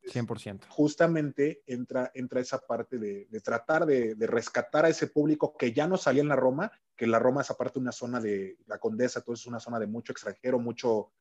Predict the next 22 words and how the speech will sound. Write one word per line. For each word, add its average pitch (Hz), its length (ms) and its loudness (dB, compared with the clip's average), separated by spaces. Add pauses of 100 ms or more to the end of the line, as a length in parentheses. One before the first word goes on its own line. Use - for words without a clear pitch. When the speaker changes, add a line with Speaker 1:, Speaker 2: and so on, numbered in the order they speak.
(200)
Speaker 2:
mucho 131 220 -8
inglés, 120 380 2
mucho 123 240 -6
argentino, 120 580 -6
mucho 117 580 -4
colombiano, 117 600 -4
mucho, 113 640 -6 (280)
este, 101 380 -10
alemán, 110 560 2
mucho, 123 180 -6
o - 40 -10
sea, 123 100 -4
de 113 80 0
muchas 127 400 0
partes, - 320 -6
mucho 151 220 4
europeo 180 600 6 (360)
y, 104 480 -10
este, - 320 -8
y 101 60 -6
mucho 123 280 0
latino. 107 500 0